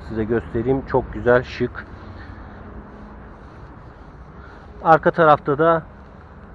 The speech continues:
bütün farlarımız led olarak kullanılmış. Ee, ışık yoğun olduğu için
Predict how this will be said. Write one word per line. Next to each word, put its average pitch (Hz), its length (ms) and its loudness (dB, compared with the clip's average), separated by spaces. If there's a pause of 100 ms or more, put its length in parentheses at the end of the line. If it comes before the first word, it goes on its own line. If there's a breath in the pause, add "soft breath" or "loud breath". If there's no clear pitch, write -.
(500)
bütün 151 320 2
farlarımız 143 640 2 (240)
led 147 160 2
olarak 131 400 4
kullanılmış. 135 680 0
Ee, 120 280 -6
ışık - 280 -10
yoğun 131 200 4
olduğu 120 220 2
için 151 360 -2